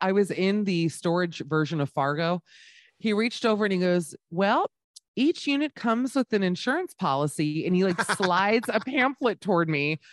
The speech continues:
Speaker 1: of what to do if, you know, an ancient Egyptian pharaoh curses your Crate and Barrel
Speaker 2: <laughs>
Speaker 1: L-shaped sofa.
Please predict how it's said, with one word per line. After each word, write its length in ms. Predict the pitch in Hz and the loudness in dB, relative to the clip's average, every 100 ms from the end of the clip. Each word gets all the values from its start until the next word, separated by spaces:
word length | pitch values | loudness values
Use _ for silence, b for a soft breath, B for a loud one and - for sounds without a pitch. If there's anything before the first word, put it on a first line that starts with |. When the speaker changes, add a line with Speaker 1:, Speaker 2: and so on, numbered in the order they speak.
| b b b _ - | b b b _ -2
Speaker 1:
of 100 | 190 | 2
what 220 | 196 254 | 2 0
to 100 | - | -2
do 240 | 190 240 233 | 0 2 2
if, 160 | 185 - | 2 0
you 80 | |
know, 260 | 196 160 156 - | 2 2 2 0
an 120 | 180 - | -4 0
ancient 640 | 202 226 - 247 202 175 | 0 0 0 0 0 0
Egyptian 500 | 202 175 208 202 226 | -2 0 -2 0 -2
pharaoh 500 | 196 - 185 202 165 | -2 0 2 4 2
curses 580 | 160 - 180 190 - 175 | 0 -2 0 0 0 0
your 120 | 175 160 | 0 -4
Crate 320 | - 196 160 | -2 -2 0
and 100 | 170 | 0
Barrel 520 | 170 180 175 160 156 - | 2 2 4 2 0 0
Speaker 2:
<laughs> 60 | |
Speaker 1:
L-shaped 500 | 170 180 170 196 180 - | 0 0 0 -2 -4 0
sofa. 420 | 294 359 - - | 0 0 -4 -8